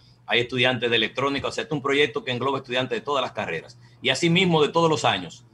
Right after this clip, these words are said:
O sea, tenemos estudiantes de término, vuelvo y menciono a Omar, eh, Omar es estudiante que termina ahora, pero tenemos estudiantes acabados de entrar a la universidad que se están involucrando en este proyecto. Este es un proyecto que,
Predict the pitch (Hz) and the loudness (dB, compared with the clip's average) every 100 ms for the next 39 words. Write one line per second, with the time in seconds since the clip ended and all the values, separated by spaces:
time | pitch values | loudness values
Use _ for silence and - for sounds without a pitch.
0 | - - 107 123 143 165 165 156 147 156 | -20 -10 -8 -4 0 0 0 0 2 2
1 | 151 131 123 143 170 165 175 - - - | 0 0 2 2 4 4 2 -6 -16 -10
2 | 104 113 123 113 107 120 117 117 135 131 | -2 0 0 -2 -2 -2 -2 2 2 2
3 | - - - 107 107 110 107 123 131 123 | -4 -20 -12 -10 -6 -4 0 2 2 0
4 | 113 123 120 123 113 - 113 98 113 107 | 0 0 2 2 2 0 -2 -2 -2 -2
5 | 127 143 147 135 147 127 110 117 135 135 | 0 2 2 4 2 0 -2 -2 -2 -4
6 | 135 127 135 135 - 92 139 170 165 147 | 0 0 0 -4 -2 2 4 4 2 2
7 | 143 143 139 139 131 135 113 131 - - | 2 2 2 -2 -2 -2 -2 -2 -6 -20
8 | - 123 113 - 135 139 127 120 120 120 | -4 -4 -4 -2 -2 0 0 -2 0 -2
9 | 117 113 117 104 104 90 82 92 101 127 | -2 -4 -6 -6 -4 -4 -6 -8 -12 -8
10 | 123 123 127 123 113 120 107 | -6 -2 -2 -4 -2 -2 -2